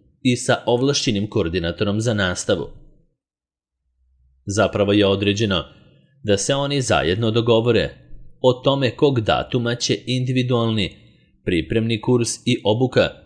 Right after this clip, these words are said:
za sticanje sertifikata za prosto i dvojno knjigovodstvo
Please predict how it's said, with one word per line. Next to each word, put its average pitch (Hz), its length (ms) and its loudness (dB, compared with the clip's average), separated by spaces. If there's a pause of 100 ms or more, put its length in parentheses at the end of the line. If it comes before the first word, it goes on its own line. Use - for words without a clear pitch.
(360)
za 104 400 0
sticanje 127 600 -2
sertifikata 110 1080 -2
za 101 320 0
prosto 117 640 0
i 104 240 -2
dvojno 120 420 0
knjigovodstvo 113 840 -2